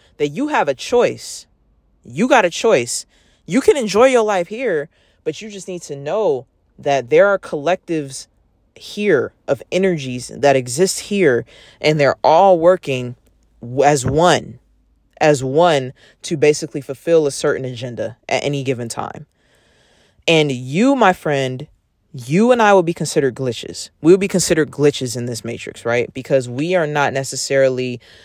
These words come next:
par-, we, we participate in things because it's like, "Okay, ain't really nothing else to do here, right? So I'ma get money, I'ma do this, I'ma, you know, believe in capitalism, and I'm gonna, I'm gonna do all these things because this is what we do when we're here on Earth."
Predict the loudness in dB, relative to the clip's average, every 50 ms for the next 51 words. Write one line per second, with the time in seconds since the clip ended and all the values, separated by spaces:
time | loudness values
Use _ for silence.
0 | _ _ _ _ _ _ _ _ 0 2 2 2 2 0 2 2 2 2 0 -2
1 | -2 2 2 4 4 2 0 -2 -4 -2 2 2 2 2 2 -2 2 4 4 4
2 | 4 2 0 -2 -2 -2 2 2 2 4 2 0 -2 -4 -6 -6 -2 0 0 0
3 | -2 -4 -4 -2 -2 -2 -2 -4 -2 -2 -2 -2 -4 -8 -14 _ _ -4 0 0
4 | 2 4 4 4 4 4 4 2 4 4 2 0 0 -2 -4 -2 2 2 2 4
5 | 2 0 -4 -4 -2 0 2 4 2 2 0 _ _ _ _ _ _ _ _ 0
6 | 2 2 2 2 0 2 2 0 0 0 -2 -2 -2 -2 -2 -2 -2 -2 -2 -2
7 | 0 0 2 4 4 4 4 2 -2 -4 -4 -4 -6 -6 -8 -8 -8 -8 -6 -4
8 | -4 -4 -6 -8 -14 _ _ _ -6 -4 -2 0 0 2 0 0 0 0 0 0
9 | 0 0 -2 0 0 -2 -2 -4 -6 -8 -8 -8 -10 -10 -6 -6 -4 -4 -4 -6
10 | -6 -8 -12 -20 -20 -20 -20 _ -2 2 4 6 6 6 6 6 6 6 4 2
11 | -2 -4 -2 0 0 0 0 0 -2 -2 -2 -2 -4 -6 -2 -2 -2 -2 -2 -6
12 | -4 -4 -4 -2 -4 -4 -6 -6 -4 -4 -4 -2 -2 -2 0 0 0 0 0 -4
13 | -12 -20